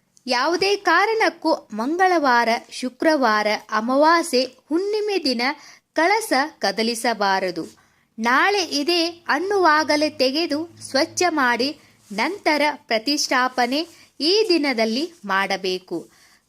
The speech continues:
ಕಳಸ ಕದಿಲಿಸುವಾಗ ಮೂರು ಸಲ ಬಲಕ್ಕೆ ಸರಿಸಿ ನಂತರ ತೆಗೆಯಬೇಕು. ಇನ್ನು ತುಂಬಾ ಮುಖ್ಯವಾದ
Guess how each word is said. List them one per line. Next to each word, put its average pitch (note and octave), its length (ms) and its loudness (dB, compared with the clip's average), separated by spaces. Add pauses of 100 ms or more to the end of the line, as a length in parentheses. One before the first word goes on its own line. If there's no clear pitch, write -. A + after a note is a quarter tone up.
(120)
ಕಳಸ G#4+ 320 0 (120)
ಕದಿಲಿಸುವಾಗ D4 880 0 (280)
ಮೂರು F#4+ 440 4
ಸಲ C#4 220 0 (320)
ಬಲಕ್ಕೆ F4 480 0
ಸರಿಸಿ C4+ 480 -2 (320)
ನಂತರ C#4 460 -4 (280)
ತೆಗೆಯಬೇಕು. F3+ 760 -4 (720)
ಇನ್ನು G#4 360 -2 (200)
ತುಂಬಾ E4 360 2 (100)
ಮುಖ್ಯವಾದ D#4+ 640 0